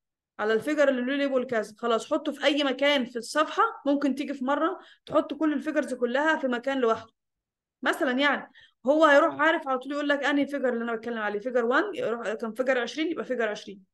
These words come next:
وات ايفر انت حاططه ايه ترتيبه كان ايه. آه، ممكن اعمل سنترنج لل-، للفيجر، ممكن، آه، انكلود صوره معينه.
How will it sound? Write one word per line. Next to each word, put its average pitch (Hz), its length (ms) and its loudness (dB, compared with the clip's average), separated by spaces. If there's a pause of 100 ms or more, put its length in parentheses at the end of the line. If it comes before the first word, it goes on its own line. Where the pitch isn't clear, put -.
(300)
وات 208 160 -4
ايفر 254 140 0
انت 226 140 -6
حاططه 233 320 -6
ايه 247 200 0 (320)
ترتيبه 233 380 -4
كان 226 180 -6
ايه. 185 160 -10 (680)
آه، 226 760 6
ممكن 269 380 2
اعمل 269 320 2
سنترنج 269 540 0
لل-، 226 300 0 (460)
للفيجر، 262 540 0
ممكن، 254 400 -4
آه، 214 220 -2
انكلود 240 380 -4
صوره 247 220 2
معينه. 269 720 0